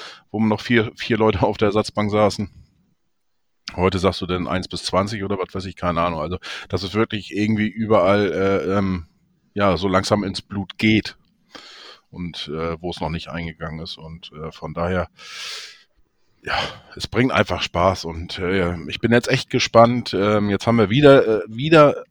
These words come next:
ein Spiel vor der Brust in Darmstadt, wieder gegen T-, Tabellenführer. Und wieder müssen wir mal auf einen Spieler verzichten, ähm, und gerade dann, äh, Sonny Kittel.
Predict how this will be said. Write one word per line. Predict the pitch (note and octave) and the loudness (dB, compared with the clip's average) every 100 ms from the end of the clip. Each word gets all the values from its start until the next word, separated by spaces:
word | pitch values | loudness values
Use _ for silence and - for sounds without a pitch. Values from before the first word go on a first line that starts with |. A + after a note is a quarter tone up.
| _ - | _ -4
ein | A#2 A#2+ | -2 -2
Spiel | - B2 B2+ | -4 -2 -2
vor | - A#2 | -2 0
der | A2+ | 0
Brust | G#2 G#2+ - - F2 | 0 -2 -4 -6 -6
in | F#2+ | -2
Darmstadt, | F#2 A2+ C3 - A2 | 4 4 4 -4 -6
wieder | F2+ B2 A#2 | 0 2 2
gegen | A#2 G2+ | 0 -2
T-, | A#2 | -4
Tabellenführer. | - G2 G2+ G2 - A#2 C3 D3+ - - - - - - | -4 -2 -2 -2 -4 -4 -2 -4 -6 -20 -18 -18 -20 -4
Und | G2+ G2 | -2 4
wieder | A2+ B2+ | 8 8
müssen | B2 A#2+ | 8 4
wir | |
mal | A2+ G#2+ | 4 6
auf | G2 G#2 | 4 2
einen | F2+ G#2 | 2 0
Spieler | G2+ - G2+ | 0 -2 -2
verzichten, | F#2+ F#2+ - B2 - C#3+ D3+ | 0 -2 -2 -4 -2 -4 -2
ähm, | A#2+ A2 A2 G#2+ G#2 | 0 2 2 0 -2
und | F2 G2 | -4 -4
gerade | - G2 G#2+ F#2+ | 2 4 6 4
dann, | G2 F#2+ | 2 0
äh, | F#2 | -2
Sonny | - G2+ G2 | -2 -2 -2
Kittel. | - A#2 C3+ | -2 -2 -2